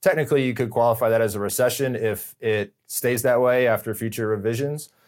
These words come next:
But that's not gonna be really the typical recession experience that we've seen in decades past. We actually think that's more likely to occur sometime in twenty twenty-three. And as much as there's been a slowdown in real G D P growth,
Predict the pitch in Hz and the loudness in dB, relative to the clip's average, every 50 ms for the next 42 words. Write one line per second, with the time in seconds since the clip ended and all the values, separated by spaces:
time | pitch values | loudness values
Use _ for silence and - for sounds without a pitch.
0 | _ _ _ _ 139 135 127 175 180 180 - 175 170 156 139 - 135 135 123 120 | _ _ _ _ 0 2 2 2 2 2 2 2 2 2 2 2 0 0 0 0
1 | 110 120 113 117 123 127 120 117 101 110 104 - - - - 160 - - 131 - | 0 0 0 2 2 2 2 2 2 0 -2 -2 -2 -2 -2 -2 0 -2 -2 0
2 | 131 123 120 110 113 110 107 - - 120 120 117 120 123 117 110 107 104 107 110 | 2 2 2 2 2 0 0 2 2 0 0 0 -2 -4 -4 -4 -4 -4 -8 -8
3 | - - 110 104 - - - 120 120 117 113 113 110 104 104 - 110 107 101 110 | -10 -10 -10 -10 -8 -4 -2 -2 0 0 0 0 -2 -2 -2 -2 0 0 0 -2
4 | 107 101 - - 117 117 113 113 107 104 101 101 98 95 87 107 107 98 - 107 | -4 -4 -6 -4 -4 -2 -2 -2 -4 -4 -4 -6 -6 -4 -4 -4 -2 -2 -2 -4
5 | 98 87 - - 110 98 87 78 - - - - _ _ _ _ _ _ _ 127 | -4 -4 -4 -2 -2 0 0 -2 -4 -8 -12 -18 _ _ _ _ _ _ _ 0
6 | 135 135 131 - 135 120 117 127 120 101 117 117 117 117 117 113 110 110 110 113 | 0 0 0 0 -2 -2 -2 -2 -2 0 0 0 0 0 0 0 2 2 2 2
7 | 113 110 117 110 110 107 101 98 - - - 123 117 113 113 110 - 117 113 107 | 0 0 -2 -2 0 0 0 -2 -2 -4 -2 0 0 2 0 0 0 -2 -2 -2
8 | - 113 110 107 104 101 - - 120 113 110 117 - 113 110 101 98 - - 113 | -2 -2 -2 -2 -4 -6 -6 -6 -4 -4 -4 -4 -4 -4 -4 -6 -6 -6 -6 -4
9 | 110 113 131 147 160 180 180 - _ _ _ _ _ _ _ - 127 123 123 120 | -2 -2 -2 -2 -2 -4 -6 -10 _ _ _ _ _ _ _ -2 0 2 2 2
10 | 117 117 120 110 101 - - 131 127 113 123 151 165 156 - 151 135 120 107 123 | 2 2 0 -2 -4 -4 -2 -2 -2 0 2 2 2 4 4 2 0 2 0 0
11 | 123 123 110 123 120 117 107 - - - 127 131 131 131 123 123 123 117 110 110 | -2 0 0 0 0 0 0 -2 -2 0 2 4 4 4 4 2 2 0 0 0
12 | 117 117 113 110 117 117 113 113 110 107 - 127 127 117 123 120 117 113 110 107 | 0 -2 -2 -2 -4 -6 -6 -6 -6 -6 -6 -6 -4 0 2 4 4 4 4 2
13 | - - | 0 -6